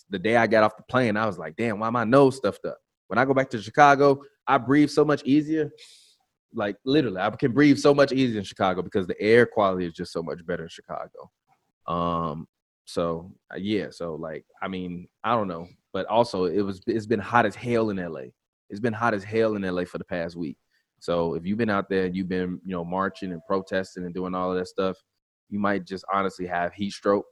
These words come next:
also, as well as yelling and screaming for hours as you walking down the street in the middle of the heat. You know what I mean? That's it.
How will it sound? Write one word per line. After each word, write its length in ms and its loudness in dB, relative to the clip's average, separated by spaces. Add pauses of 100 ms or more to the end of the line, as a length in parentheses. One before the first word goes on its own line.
(260)
also, 480 -2
as 160 -6
well 240 -2
as 400 -4 (420)
yelling 300 0
and 100 -4
screaming 360 0
for 200 -6
hours 340 2
as 140 -4
you 100 -6
walking 300 0
down 160 0
the 60 -6
street 380 -6
in 120 -6
the 60 -6
middle 280 0
of 60 -2
the 60 -4
heat. 260 -10 (720)
You 120 -10
know 100 -8
what 120 0
I 20 -2
mean? 180 -4
That's 220 -4
it. 180 -8